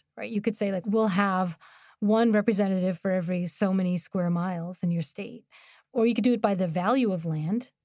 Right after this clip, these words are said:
but you're gonna be using that representation for purposes of taxation as well.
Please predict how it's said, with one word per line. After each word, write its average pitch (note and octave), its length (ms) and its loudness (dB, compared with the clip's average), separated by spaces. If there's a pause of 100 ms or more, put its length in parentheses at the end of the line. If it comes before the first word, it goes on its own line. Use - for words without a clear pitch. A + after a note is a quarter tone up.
(160)
but F#3+ 500 0 (640)
you're G#3+ 160 4
gonna A#3 160 4
be G#3 420 2
using A3 360 4
that G3 160 -2
representation F#3+ 600 0
for F3 120 -6
purposes E3+ 400 -4
of D#3 100 -6
taxation G3+ 600 -6
as G#3 140 -4
well. C#4+ 380 -4